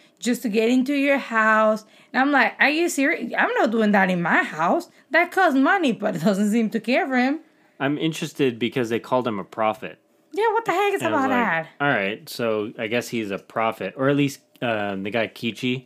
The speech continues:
Speaker 1: Mm-hmm.
Speaker 2: the prisoner guy, called him a prophet. And I was like, "Okay, so he's a prophet." And then he has a big-ass house.
Speaker 1: Yeah.
Speaker 2: And he knows the governor and knows very powerful people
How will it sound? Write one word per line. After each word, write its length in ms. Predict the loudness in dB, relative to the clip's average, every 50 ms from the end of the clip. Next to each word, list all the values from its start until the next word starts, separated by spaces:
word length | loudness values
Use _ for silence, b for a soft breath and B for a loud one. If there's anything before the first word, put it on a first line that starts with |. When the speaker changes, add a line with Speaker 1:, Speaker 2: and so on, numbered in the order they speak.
| B B B
Speaker 1:
Mm-hmm. 280 | -4 -2 0 0 -2 -2
Speaker 2:
the 320 | -2 -2 -2 -2 -4 -6 -8
prisoner 640 | -6 -4 -4 -4 -4 -4 -4 -4 -4 -6 -10 -16 -20 b b b b b b
guy, 320 | -6 -6 -6 -4 -6 -8 b b b b b b b b _
called 260 | -4 -2 0 0 0
him 480 | -2 -4 -4 -4 -4 -6 -6 -8 -10 -12 _ _
a 60 | -14
prophet. 420 | -8 -4 -2 -2 -2 -4 -10 -14 -16 _ _ _
And 100 | -16 -14
I 40 | -12
was 120 | -10 -8
like, 280 | -8 -8 -8 -10 -12 -20 -12 _
"Okay, 300 | -10 -6 -4 -4 -4 -4
so 160 | -4 -4 -6
he's 160 | -4 -4 -6
a 60 | -8 -10
prophet." 500 | -6 -4 -4 -4 -4 -4 -6 -8 -8 -12 _ b b b b b b b
And 160 | -8 -4 -2
then 140 | -2 -2 -2
he 80 | -2 -2
has 160 | -2 -2 -4
a 60 | -4
big-ass 480 | -4 -2 -2 0 0 0 0 -2 -2 -4
house. 500 | -4 -2 -2 -4 -6 -8 -10 -16 -20 -20 b b b b b b
Speaker 1:
Yeah. 280 | -2 -2 0 0 0 0
Speaker 2:
And 600 | 0 -2 -4 -4 -6 -6 -6 -8 -8 -10 -12 -16 _ _
he 220 | _ -12 -10 -8 -4
knows 320 | -2 0 0 0 0 -2
the 80 | -4 -4
governor 500 | -2 0 0 0 -2 -4 -4 -4 -6 -6
and 160 | -6 -6 -4
knows 240 | -2 -2 -2 -2 -4
very 300 | -4 -2 -2 -2 -2 -2
powerful 400 | -2 0 0 0 0 -2 -4 -6
people 500 | -4 -4 -4 -4 -4 -6 -6 -6 -8